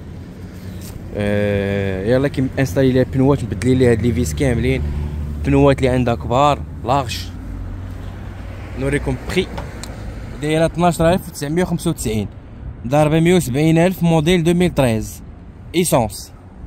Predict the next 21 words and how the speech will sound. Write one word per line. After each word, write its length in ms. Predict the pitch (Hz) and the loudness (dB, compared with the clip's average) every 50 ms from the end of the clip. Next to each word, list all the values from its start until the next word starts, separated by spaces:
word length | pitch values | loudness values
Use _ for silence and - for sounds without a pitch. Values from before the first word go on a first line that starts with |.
| - - - - - - - - - - - - - - - - - - - - - - - - - - - - - - - - - | -14 -14 -16 -18 -18 -20 -20 -20 -20 -18 -20 -20 -18 -18 -18 -18 -18 -20 -18 -18 -18 -18 -18 -20 -20 -20 -20 -20 -20 -20 -18 -6 2
ايسونس 720 | - 196 185 - - 120 101 92 - - - - - - - - - - - - - - - - - - - - - - - | 4 4 4 4 2 -2 -4 -4 -12 -16 -18 -18 -18 -18 -16 -16 -18 -18 -18 -20 -20 -20 -20 -20 -20 -20 -20 -20 -20 -12 -4
ما 180 | 123 147 151 143 | 0 2 2 2
فيهاش 540 | - - 143 131 131 151 180 185 170 147 - | 2 2 4 6 6 8 6 6 4 2 -2
الصدى 420 | - - - - 120 110 127 107 - - - - - - | -8 -12 -14 -12 -6 -4 -4 -4 -4 -10 -20 -18 -12 -10
نهائياً، 840 | 120 123 120 110 110 120 147 165 170 151 - 135 123 113 104 92 - - - - | -6 -6 -4 -4 -2 0 2 2 2 2 0 -2 -2 -2 -4 -6 -8 -14 -16 -16
حيت 180 | - - - | -12 -8 -6
هنا 140 | 127 143 143 | -4 -4 -4
في 80 | - - | -4 -4
كندا 320 | 147 143 147 147 147 165 | -4 -2 0 0 -2 -2
كنشوفوا 400 | - - 143 131 147 127 139 139 | -4 -6 -8 -6 -6 -6 -6 -4
غير 100 | 139 160 | -4 -6
الصدى. 360 | - - - - 117 151 180 - - - - - - - - - - 101 110 120 | -8 -8 -10 -4 -2 -2 -2 -2 -4 -18 -20 -20 -20 -20 -20 -18 -16 -12 -4 2
فيو 260 | 151 165 160 151 - - - - | 4 4 4 4 0 -4 -6 -2
لا 140 | 127 135 | -2 -2
تومبيراتور 640 | 131 - 143 131 - - 147 139 139 135 127 - 143 131 | 0 0 0 -2 0 0 0 2 2 0 0 0 -2 -2
froide 400 | - - 135 131 139 139 127 117 | -2 0 0 2 4 2 2 2
اللي 120 | 117 117 | 0 -2
عندنا، 280 | 120 117 120 143 143 127 | 0 0 0 0 0 0
فيو 160 | 123 139 139 | 0 0 -2
الح-، 300 | 120 113 113 - - - | -2 -2 -6 -8 -8 -8
الحراره 600 | 117 101 - 147 135 139 143 139 135 127 117 | -8 -8 -4 -2 0 2 2 2 0 0 -2